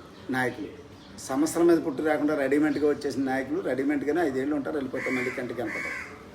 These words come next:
నేను ఇప్పుడు రెండు వేల రెండులో నెగ్గానండి. అప్పుడు కార్పొరేటర్గానే నెగ్గాను, అలాగే ఉన్నాను, ఇప్పటికీ అలాగే ఉన్నాను. మన మధ్యలో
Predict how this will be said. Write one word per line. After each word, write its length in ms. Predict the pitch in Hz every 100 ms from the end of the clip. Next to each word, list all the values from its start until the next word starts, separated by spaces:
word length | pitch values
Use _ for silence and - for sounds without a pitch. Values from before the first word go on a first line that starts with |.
| - - - - - 277
నేను 100 | 277
ఇప్పుడు 240 | 135 131 - - -
రెండు 180 | 139 147
వేల 140 | 175
రెండులో 280 | 165 156 156
నెగ్గానండి. 560 | 160 135 156 147 117 107 - - - - - - -
అప్పుడు 220 | 135 226
కార్పొరేటర్గానే 1040 | 208 190 185 190 185 185 196 196 196 196 190
నెగ్గాను, 600 | 185 175 190 202 254 254 226 190 - 160
అలాగే 240 | 185 196
ఉన్నాను, 320 | 190 147 117 95 - - - - 107
ఇప్పటికీ 320 | 180 233 233
అలాగే 260 | 214 208 202
ఉన్నాను. 300 | 175 123 98 - - - - - - 175
మన 100 | 185
మధ్యలో 340 | 185 180 226